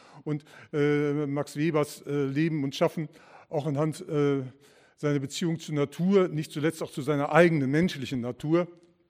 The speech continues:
auch ein ganz wichtiges Thema, ähm, äh, aufzu-, äh, darzustellen, äh, versucht. Äh, äh,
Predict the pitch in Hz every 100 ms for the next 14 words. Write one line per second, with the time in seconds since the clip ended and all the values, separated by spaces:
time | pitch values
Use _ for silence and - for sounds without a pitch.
0 | _ _ _ _ _ - 104 151 160 156
1 | 143 - 131 123 151 156 165 - - -
2 | - - - 160 156 151 139 _ _ -
3 | 143 151 143 147 139 165 160 - 151 170
4 | 147 151 147 151 127 170 139 160 160 143
5 | - 160 156 160 - 151 151 151 156 143
6 | 156 135 185 - _ _ - - - -
7 | 151 170